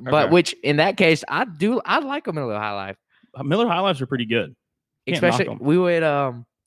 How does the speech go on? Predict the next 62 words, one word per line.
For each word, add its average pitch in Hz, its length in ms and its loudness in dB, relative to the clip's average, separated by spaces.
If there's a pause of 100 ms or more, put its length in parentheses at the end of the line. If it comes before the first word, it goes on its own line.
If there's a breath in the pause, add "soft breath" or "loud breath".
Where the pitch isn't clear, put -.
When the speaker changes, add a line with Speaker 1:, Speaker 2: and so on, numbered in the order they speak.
(180)
Speaker 1:
what 160 100 0
was 202 140 0
the 170 80 2
bar 143 240 4
that 127 200 -2
Austin 120 320 -2
got 107 200 -8
kicked - 200 -6
out 113 180 0
of 104 200 0
when 104 140 -8
we 107 160 -2
were 104 360 -2 (180)
trying 107 240 -4
to 101 40 -10
go? 95 260 -2
It - 20 -4
was 98 200 -8
Speaker 3:
I 131 60 0
don't 131 180 4
know, 135 80 4
that 131 60 4
Speaker 1:
Aces - 20 4
in 131 60 4
Speaker 3:
was 123 100 2
Speaker 1:
Charleston? 127 400 -4
Speaker 3:
Yeah, 139 140 2
that 123 80 2
was, 131 120 0
that's, 127 240 -4
that's 127 220 -2
your 135 100 0
territory. 107 480 -2
Speaker 1:
Yeah. 101 220 -6 (580)
Speaker 3:
He 226 80 0
didn't 240 180 2
get 131 120 -4
kicked 131 220 -2
out. 143 160 2
He - 40 -2
didn't 143 80 -2
even 127 120 0
get 117 160 -2
in. 107 240 -6 (160)
Speaker 1:
Well, 123 160 -2
yeah. 110 280 0
Speaker 3:
Yeah. 98 160 -6
He - 40 -14 (100)
Speaker 1:
But 147 140 2
Speaker 3:
got 151 140 0
denied 135 240 4
Speaker 1:
either, 127 100 2
Speaker 3:
entry. 117 320 -2
Speaker 1:
either 170 180 2
way, 156 180 2
they 131 120 -2
used 180 200 -6
to 151 80 0
have 143 180 0
Miller, 131 320 0
I 120 100 0
think, 127 260 -10